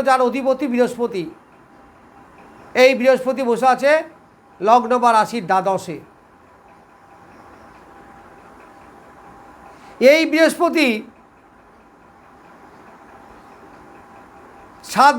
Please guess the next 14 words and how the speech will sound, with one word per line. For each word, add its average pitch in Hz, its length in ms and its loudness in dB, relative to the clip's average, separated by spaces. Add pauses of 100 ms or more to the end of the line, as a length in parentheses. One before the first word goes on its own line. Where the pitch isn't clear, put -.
নক্ষত্র, 302 400 0 (100)
যাদের 294 300 2
জন্ম 277 180 2 (120)
নক্ষত্র 285 340 -2 (100)
গুনুন, 294 280 -2
একটু 277 200 -8
কাউন্ট 277 300 0
করুন, 311 200 -2 (960)
তাহলে 277 220 4
বৃহস্পতি, 277 560 0 (200)
শনি, 277 320 -2 (840)
তারপরে 262 280 4 (120)
বুধ, 294 180 -2 (120)
তারপরে 254 260 2